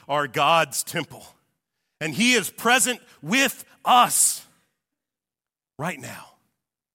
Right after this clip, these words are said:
through his Holy Spirit. Yes,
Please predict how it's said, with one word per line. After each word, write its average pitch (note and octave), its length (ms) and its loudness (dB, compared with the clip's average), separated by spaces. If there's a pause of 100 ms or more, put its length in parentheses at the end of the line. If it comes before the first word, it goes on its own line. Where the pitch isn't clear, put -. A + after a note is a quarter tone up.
(680)
through B2+ 100 -8
his A#2 100 -8
Holy C3+ 240 -8
Spirit. - 540 -14 (1300)
Yes, - 440 -4